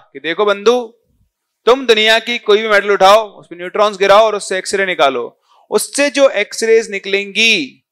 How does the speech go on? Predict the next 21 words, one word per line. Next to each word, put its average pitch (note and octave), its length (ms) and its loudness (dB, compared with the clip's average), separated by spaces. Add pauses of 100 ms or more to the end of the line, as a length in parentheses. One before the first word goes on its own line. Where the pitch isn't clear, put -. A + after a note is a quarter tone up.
(440)
उन G3+ 180 -8
निकलने B3 420 0
वाली A#3+ 260 0
एक्सरेज G#3 400 -2
की G#3 160 -12
frequency F#3 1000 -8 (340)
और D#3 220 2
उस A3+ 260 -4
element F3 480 -6
के - 140 -4
atomic D#3+ 540 -6
number C#3+ 380 -4
में C#3+ 400 -8 (340)
ये E3 220 -6
relation C#3 500 -8
होता B2 400 -16
है। A#2+ 180 -18 (1600)
यहां C3 240 -10
पर D3+ 340 -4
A F3 140 0 (520)
and C3 240 -12